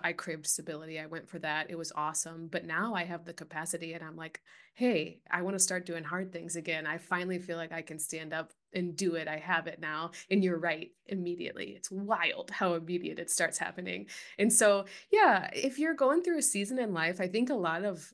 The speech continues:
this conversation has come back to, like, how things shift and change and will always be shifting and changing.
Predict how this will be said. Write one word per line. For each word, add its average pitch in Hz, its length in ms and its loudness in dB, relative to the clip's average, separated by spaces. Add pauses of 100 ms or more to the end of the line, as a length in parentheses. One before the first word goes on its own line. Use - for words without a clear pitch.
(140)
this 185 200 2
conversation 175 640 0
has 175 200 -4
come 170 240 -6
back 165 320 -2
to, 185 140 -4
like, 170 200 -8
how 170 200 -6
things 175 360 -8
shift - 500 -4
and 170 140 -8
change 170 480 -4
and 180 180 -4
will 170 240 -6
always 170 480 -2
be 175 140 -8
shifting 170 580 -6
and 165 140 -8
changing. 160 600 -8